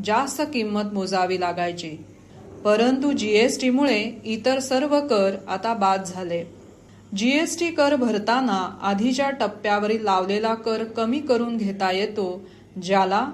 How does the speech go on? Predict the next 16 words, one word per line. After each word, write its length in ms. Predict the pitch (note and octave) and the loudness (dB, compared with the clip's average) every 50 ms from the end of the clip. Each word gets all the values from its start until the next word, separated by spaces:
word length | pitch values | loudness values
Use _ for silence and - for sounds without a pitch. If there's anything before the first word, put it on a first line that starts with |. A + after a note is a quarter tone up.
| - - - - | -10 -14 -8 -4
इनपुट 480 | A#3 A3 A3 A3+ A#3 A#3 C#4+ D#4 D#4+ D#4+ - - - - | 0 2 2 2 2 2 0 0 -2 -2 -6 -6 -2 2
टॅक्स 380 | G#3+ G#3+ G#3+ G#3+ G#3+ - - - - | 4 4 4 2 -2 -6 -12 -8 -2
क्रेडिट 600 | - G#3+ A#3 B3+ B3+ A3+ G3 F3 - - - - G3+ | 0 4 4 4 4 4 0 -2 -2 -6 -8 -6 -4
असं 220 | G#3+ G#3 - B3+ | -4 -2 0 0
म्हणलं 360 | B3+ A#3+ G#3 G3 F#3+ F#3 F#3+ | 0 2 0 0 0 0 0
जातं. 400 | F3+ F#3 F#3 F3+ F3 - E3 F3 - - - - - - - - - - - - - - - | 0 2 0 0 -2 -4 -10 -10 -10 -12 -18 -20 -20 -20 -20 -20 -20 -20 -20 -20 -16 -6 0
त्यामुळे 560 | G3+ A3 A#3+ C#4 D4+ D4+ D4+ C4+ A#3 G3+ F#3+ F#3 G3 G3 - - - - | 4 4 6 6 4 4 4 4 4 4 2 0 -4 -6 -10 -10 -2 2
करावर 540 | A3+ A3 A3 A3+ B3 C4+ C#4 D4+ D4+ D4+ D4 | 4 6 6 6 6 6 6 6 4 4 4
कर 340 | D4 C4 A#3 G#3 F#3+ F3+ F#3 - - - | 2 4 4 4 4 2 0 -6 -8 -2
हा 100 | - G#3+ A3 A3 | 0 0 0 0
कॅस्केडिंग 720 | - A3 F#3+ F#3 G3+ - - - B3+ B3+ C4 D4+ D4+ D#4 | 0 0 0 0 0 -2 -2 0 2 2 2 2 -2 -2
प्रभाव 520 | D#4 - A#3+ A3+ G#3 G#3 A3 A3+ A3 A3+ | -2 0 0 0 0 0 0 0 0 0
पूर्णपणे 640 | A3+ - B3 B3 B3+ C#4 C#4 C#4 C4+ A#3+ G#3+ G#3 G#3 G#3+ | -2 -2 0 0 0 0 -2 -4 -2 -2 -2 -2 -2 -4
आटोक्यात 640 | - - G3+ G3 G3+ G3+ G3+ G3+ A3 A3 G#3+ - | -4 -6 -6 -4 -4 -4 -4 -2 -4 -4 -4 -2
आला 220 | - F#3+ F#3 F#3 | -4 -2 0 0
आहे. 320 | F#3 F3+ F3 F3 F#3+ F3+ | 0 0 -2 -2 -6 -10